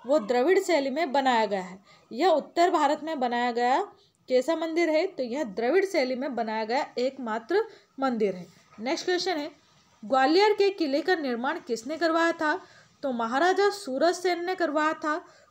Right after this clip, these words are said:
और इस किले को किलों का मणि कहा जाता है, किलों का मणि भी इस किले को कहा जाता है। नेक्स्ट क्वेश्चन है, भील जनजाति मध्य प्रदेश के पश्चिमी क्षेत्र में कहाँ पर निवास करती है? तो ये झाबुआ,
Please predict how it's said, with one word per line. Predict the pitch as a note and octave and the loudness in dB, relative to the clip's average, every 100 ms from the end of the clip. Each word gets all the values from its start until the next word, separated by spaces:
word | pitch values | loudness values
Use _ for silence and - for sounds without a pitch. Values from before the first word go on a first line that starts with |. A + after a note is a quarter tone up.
| - | -2
और | D4+ F#4 - D4+ | 0 0 -2 0
इस | G#4 - | 0 0
किले | E4 D#4 D#4 | -2 2 2
को | D#4+ D4 C#4 E4+ _ _ - | 0 0 -2 -2 _ _ -8
किलों | C#4 D4 F4 | -4 -2 -2
का | D#4 D#4 G4 _ _ _ - | -2 -4 -6 _ _ _ -14
मणि | A#3 B3+ D4 G4 - - | -4 -4 -2 -6 -8 -6
कहा | C4+ C4 | -2 -2
जाता | A3+ - F#3+ | -2 -6 -14
है, | F3+ _ - | -18 _ -12
किलों | A#3 C4 | -4 -4
का | C#4 D#4 | -4 -6
मणि | A#3+ A#3+ C4+ | -6 -6 -6
भी | B3 F#4+ - _ - | -6 -6 -10 _ -12
इस | C#4+ C#4+ | -12 -10
किले | B3+ A3+ A3 | -8 -6 -6
को | G#3+ F4 | -4 -4
कहा | A4+ - - A3+ A#3+ | -4 -14 -10 -6 -4
जाता | G#3 F3+ F#3 | -4 -8 -12
है। | F3+ F3 _ _ A3+ | -16 -20 _ _ -10
नेक्स्ट | C#4+ - | -10 -8
क्वेश्चन | D#4 E4 C#4+ | -8 -8 -10
है, | D4 - _ _ A3 | -12 -16 _ _ -10
भील | G#3 E4+ G#4+ | 0 4 6
जनजाति | F#4 D#4 C#4+ B3+ B3 D4+ | 4 0 0 -2 -2 -6
मध्य | D#4 A3+ C4 F4+ | -4 -4 -2 -2
प्रदेश | F4+ G#3+ B3 B3 - | -4 -2 -2 -2 -4
के | C#4 F#4 - - - C4 | -4 -4 -8 -20 -8 -4
पश्चिमी | B3+ - F4+ F#4+ | -2 -2 -4 -4
क्षेत्र | G4 D4 C#4 D#4 C#4 | -4 -4 -4 -6 -6
में | B3 D4+ - _ _ _ _ _ _ _ - - | -6 -8 -14 _ _ _ _ _ _ _ -20 -8
कहाँ | A#3+ A#3+ D#4 | -6 -2 0
पर | F4+ | 0
निवास | E4+ E4 E4 E4+ | -2 -2 -2 -2
करती | E4 - E4+ | -4 -4 -2
है? | D#4+ D#4+ | -2 -2
तो | - | -4
ये | C#4+ B3 | -4 -2
झाबुआ, | G#3 G#3 A3 G#3+ C4 C#4+ | -4 -6 -6 -2 -2 -2